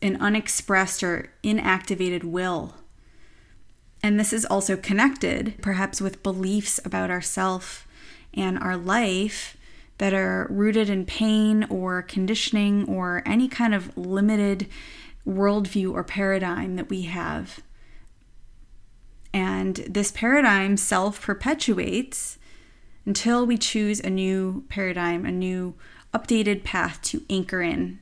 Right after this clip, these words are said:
and practice and live out. So this is the way forward right now, looking to Mercury and the North Node, which are conjunct in Gemini.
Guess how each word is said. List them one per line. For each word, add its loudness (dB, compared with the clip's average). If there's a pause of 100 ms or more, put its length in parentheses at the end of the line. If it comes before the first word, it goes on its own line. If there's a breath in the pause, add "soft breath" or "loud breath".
and -4
practice -4
and -2
live -4
out. -6
So 2
this 4
is 4
the 4
way 4
forward 8
right 2
now, 2 (160 loud breath)
looking 4
to 2 (140)
Mercury 0
and 0
the -4
North 0
Node, -4
which -4
are 2
conjunct 0
in -4
Gemini. -2